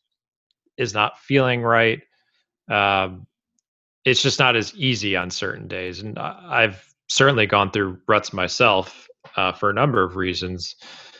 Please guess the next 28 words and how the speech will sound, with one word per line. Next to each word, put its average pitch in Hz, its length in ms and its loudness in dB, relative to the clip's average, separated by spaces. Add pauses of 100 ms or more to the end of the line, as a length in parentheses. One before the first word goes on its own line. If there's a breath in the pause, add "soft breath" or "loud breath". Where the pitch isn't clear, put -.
(480 loud breath)
And 147 120 6
I 156 40 6
think 240 200 4
the 208 80 8
best 160 280 6
thing 156 140 8
you 147 100 6
could 117 160 2
do, 120 580 6 (340)
and 120 100 0
this 127 160 0
is 117 200 0
very 123 600 6 (1040)
generic, 110 520 4 (200)
bland 104 340 2
advice, 101 500 2
but 98 180 -6
it 95 120 -8
does 104 220 0
work, 113 460 0
is 101 440 -2
really 113 640 2 (760)
committing 117 720 0 (640)
to 120 80 -6
going 110 340 -2
through 107 300 -6
your 104 200 -4
routine 95 760 -4